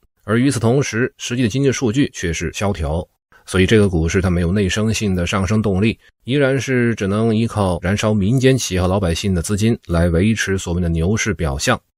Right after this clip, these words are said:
中国的国家队，也就是国家控制的券商、银行还有国企，他们迈出拉动股市的第一步，而且通过媒体宣传来塑造牛市的预期。随后就是别无选择的居民还有企业开始入场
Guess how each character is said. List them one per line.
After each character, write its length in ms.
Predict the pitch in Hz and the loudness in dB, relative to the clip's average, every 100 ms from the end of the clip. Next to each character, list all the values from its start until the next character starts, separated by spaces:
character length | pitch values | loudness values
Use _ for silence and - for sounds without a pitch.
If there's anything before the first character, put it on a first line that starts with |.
| _ - | _ -2
中 160 | - | 2
国 60 | 135 | 4
的 60 | 120 | 4
国 100 | 117 | 4
家 140 | 135 | 2
队， 200 | 139 - | 0 -2
也 100 | - | 2
就 100 | 123 | 4
是 80 | 131 | 4
国 160 | 101 117 | 4 2
家 160 | 139 | 2
控 240 | 135 - 117 | 2 2 2
制 80 | 104 | 2
的 80 | |
券 280 | 101 - 104 | 0 -2 -2
商、 200 | 98 110 | 0 0
银 220 | 101 101 | 0 -2
行 220 | 113 95 95 | -2 -2 0
还 80 | |
有 100 | 98 | -2
国 220 | 101 87 110 | -2 -2 -2
企， 280 | - 76 - | -4 -10 -12
他 120 | - | -2
们 100 | 110 | 2
迈 240 | 117 120 104 | 4 2 0
出 260 | - 117 | -2 -2
拉 220 | 98 117 113 | -2 -2 0
动 160 | 107 | 0
股 220 | 90 80 | 0 -4
市 120 | 87 101 | -4 -4
的 60 | |
第 160 | 90 104 | -2 -2
一 80 | 113 | -2
步， 180 | 107 - _ | -4 -10 _
而 160 | 101 | 2
且 160 | 107 104 | 4 4
通 180 | 117 120 | 2 0
过 140 | 110 | 0
媒 140 | 104 123 | 0 0
体 120 | 104 | 0
宣 240 | 90 127 | 0 0
传 240 | 117 95 107 | 2 2 2
来 220 | 85 92 | 2 0
塑 240 | - 98 | -2 -2
造 180 | 90 82 - | 0 -2 0
牛 240 | 85 110 | 2 2
市 160 | - 101 | 2 0
的 80 | |
预 160 | 98 95 | 0 0
期。 260 | - 110 - _ _ _ | -2 -4 -6 _ _ _
随 200 | - 135 | -2 2
后 160 | 165 170 | 4 4
就 120 | 139 | 2
是 100 | 131 | -2
别 180 | 98 123 | 0 2
无 220 | 139 147 | 2 0
选 240 | - 87 | -2 -2
择 80 | 90 | 0
的 100 | 110 | 0
居 200 | 95 127 | 2 0
民 260 | 104 101 120 | 2 2 0
还 120 | - | 0
有 80 | 101 | 0
企 240 | - 76 | 0 -2
业 160 | 80 95 | 0 0
开 180 | 82 95 | 0 -2
始 160 | 82 | -2
入 220 | 78 95 87 | -2 0 -2
场 260 | 80 73 | -2 -6